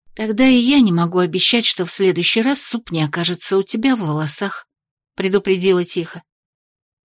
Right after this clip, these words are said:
«Тогда дай хоть до тебя дотронуться, кожа к коже, чтобы я знал, что ты не для меня», серьезно попросил Шакрат. «Прости,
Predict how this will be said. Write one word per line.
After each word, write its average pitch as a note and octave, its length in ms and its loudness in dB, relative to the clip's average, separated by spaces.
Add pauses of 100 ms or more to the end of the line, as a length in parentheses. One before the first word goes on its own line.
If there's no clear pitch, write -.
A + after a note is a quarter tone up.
(360)
«Тогда E3 320 -2
дай G#3 260 0
хоть E3+ 240 -6
до D#3+ 140 -6
тебя E3+ 300 -2
дотронуться, D#3+ 680 -4 (480)
кожа F3+ 380 2
к - 120 -20
коже, D3 380 -4 (460)
чтобы D3+ 340 -6
я D#3 160 -2
знал, E3+ 320 0
что D3 420 -4 (100)
ты D#3 440 -4 (180)
не D3+ 240 2
для D3+ 200 2
меня», D#3 380 -2 (580)
серьезно G#3 560 2
попросил F3+ 440 -2
Шакрат. E3 520 -4 (840)
«Прости, A3 540 0